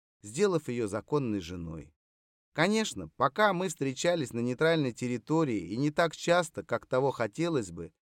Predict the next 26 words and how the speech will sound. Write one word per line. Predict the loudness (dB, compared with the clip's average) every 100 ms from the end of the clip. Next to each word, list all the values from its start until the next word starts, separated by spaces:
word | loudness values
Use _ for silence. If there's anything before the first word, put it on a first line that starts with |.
| _
я | 0
многого | 2 2 2 2 0
не | -2
замечала. | -2 -4 -4 -6 -6 -6 -10 _ _ _ _ _
Жила | 0 4 8 6
окрыленная | 6 4 4 2 2 0
страстью, | 0 2 4 2 -8 -12
витала | -10 4 6 6
в | 4
облаках, | 4 4 2 2 -2 -4 _ _ -8
наслаждалась | -4 2 2 4 4 4 0
общением | 0 -2 -2 0 -2
с |
человеком, | -2 2 4 4 2 -2 -6 -6 _ -6
который | -2 0 2
был | 2 2
влюблен | 0 0 2 2 2
в | -4
меня. | -8 -8 -12 -18 _ _ _
А | -8
как | 2 4 4
обрадовалась | 4 6 6 4 2 0 -2
я, | 0 2 2
когда | 0 2 2
появилась | 2 0 2 2 0 0
возможность | 0 2 2 2 2 -6 -8